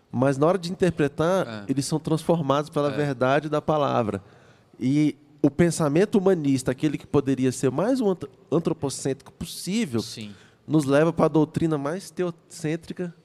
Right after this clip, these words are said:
Speaker 1: que
Speaker 2: Possi-,
Speaker 1: existe,
Speaker 2: é,
Speaker 1: que, que é a
Speaker 2: sim.
Speaker 1: doutrina da graça, que a salvação é pela graça, que, que é isso que, que a, a reforma acaba nos trazendo, né?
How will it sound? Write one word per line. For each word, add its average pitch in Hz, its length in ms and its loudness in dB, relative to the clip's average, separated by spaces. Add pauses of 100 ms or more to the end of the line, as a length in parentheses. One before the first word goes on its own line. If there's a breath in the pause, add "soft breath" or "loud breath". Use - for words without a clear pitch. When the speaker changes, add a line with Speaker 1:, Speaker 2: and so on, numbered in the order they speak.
(600)
Speaker 1:
que 196 140 -12
Speaker 2:
Possi-, 180 140 -8
Speaker 1:
existe, 165 320 -8
Speaker 2:
é, - 20 -8
Speaker 1:
que, 160 300 -2
que 156 180 -4
é - 20 2
a 147 40 2
Speaker 2:
sim. 147 60 -2
Speaker 1:
doutrina 139 340 -2
da 131 140 0
graça, 123 480 -2
que 127 100 -8
a 117 40 -4
salvação 117 460 -4
é - 20 -6
pela 131 280 -8
graça, 123 640 -4 (520 loud breath)
que, 143 240 -6
que - 180 -4
é 165 80 4
isso 240 320 0
que, 143 420 -4 (100)
que 117 260 -4
a, 110 140 0 (100)
a 123 40 0
reforma 117 400 -4
acaba 123 300 -2
nos 123 180 -6
trazendo, 120 520 -2
né? 139 140 -4